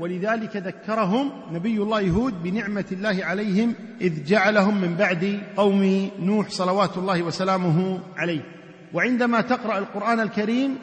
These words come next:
تجد أن الله تبارك وتعالى يذكر قصة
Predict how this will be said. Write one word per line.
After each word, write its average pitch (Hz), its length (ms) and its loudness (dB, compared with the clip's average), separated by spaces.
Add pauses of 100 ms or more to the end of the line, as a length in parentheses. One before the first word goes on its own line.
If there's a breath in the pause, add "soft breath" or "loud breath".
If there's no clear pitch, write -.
تجد 208 280 -2
أن 220 300 2
الله 202 300 2
تبارك 196 460 0
وتعالى 190 400 2
يذكر 196 480 0
قصة 185 600 2